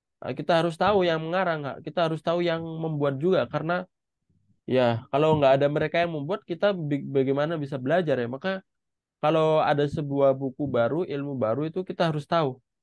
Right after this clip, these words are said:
Nah, kita harus mendoakan pengarangnya yang membuat buku ini, apalagi bukunya bagus ya. Dan itu yang diajarkan oleh ulama-ulama ya.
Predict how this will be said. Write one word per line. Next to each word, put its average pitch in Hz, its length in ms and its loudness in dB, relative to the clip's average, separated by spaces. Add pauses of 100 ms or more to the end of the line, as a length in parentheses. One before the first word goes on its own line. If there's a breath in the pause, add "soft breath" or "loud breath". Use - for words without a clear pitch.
(640)
Nah, 117 160 0
kita 156 240 -2
harus 165 240 0
mendoakan 156 560 2
pengarangnya 160 720 -4
yang 143 160 -2
membuat 139 320 2
buku 127 320 -2
ini, 170 160 -2
apalagi 147 480 2
bukunya 151 400 -2
bagus 135 400 -2
ya. 110 160 -10 (880)
Dan 92 160 -8
itu 170 400 2
yang 151 160 2
diajarkan 127 640 2
oleh 139 320 2 (400)
ulama-ulama 143 800 -2
ya. 113 160 -8